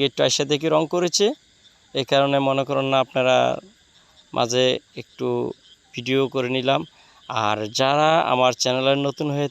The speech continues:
থাকেন, আমার চ্যানেলটাকে সাবস্ক্রাইব করবেন আর পাশে থাকা বেল আইকনটি চেপে দেবেন। আর বাংলাদেশে যে কোনো জায়গা থেকে আপনারা, বিদেশ প্রবাসের থেকে আপনারা পছন্দ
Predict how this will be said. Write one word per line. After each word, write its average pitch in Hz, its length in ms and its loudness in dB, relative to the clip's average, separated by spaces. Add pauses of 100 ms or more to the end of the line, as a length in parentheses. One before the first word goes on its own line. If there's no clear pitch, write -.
থাকেন, 139 280 0 (120)
আমার 113 300 2 (600)
চ্যানেলটাকে 135 500 2 (100)
সাবস্ক্রাইব 143 480 0 (100)
করবেন 156 300 2 (200)
আর 113 120 2 (240)
পাশে 135 340 0
থাকা 170 240 -2
বেল 127 140 -4
আইকনটি 120 480 -2
চেপে 123 180 -4
দেবেন। 120 220 -2
আর 113 60 -2 (140)
বাংলাদেশে 170 520 0 (100)
যে 151 60 0 (120)
কোনো 156 120 -2 (100)
জায়গা 127 280 -2
থেকে 131 240 -6
আপনারা, 117 300 0 (960)
বিদেশ 127 400 2 (960)
প্রবাসের 135 540 2
থেকে 143 160 -2 (100)
আপনারা 120 320 2 (1040)
পছন্দ 143 320 -4